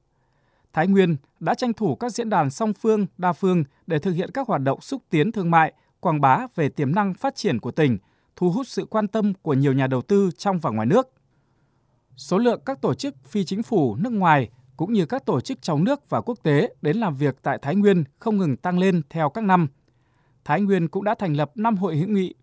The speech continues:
Việt Nam Hàn Quốc, Việt Nam Lào, Việt Nam Campuchia, Việt Nam Đức, Việt Nam Nga và hoạt động hiệu quả,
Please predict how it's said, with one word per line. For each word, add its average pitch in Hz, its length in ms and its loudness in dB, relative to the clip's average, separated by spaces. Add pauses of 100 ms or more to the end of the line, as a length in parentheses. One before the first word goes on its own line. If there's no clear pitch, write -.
Việt 156 200 -4
Nam 196 320 0
Hàn 123 220 -2
Quốc, 269 220 -2 (340)
Việt 170 140 -2
Nam 202 240 0
Lào, 151 340 4 (280)
Việt 165 120 -4
Nam 190 240 0
Campuchia, 175 600 0 (340)
Việt 170 140 -4
Nam 190 320 0
Đức, 269 180 -2 (320)
Việt 151 180 -4
Nam 180 200 -2
Nga 180 260 2 (380)
và 175 80 -2
hoạt 180 180 0
động 170 180 -4
hiệu 160 160 -4
quả, 143 320 2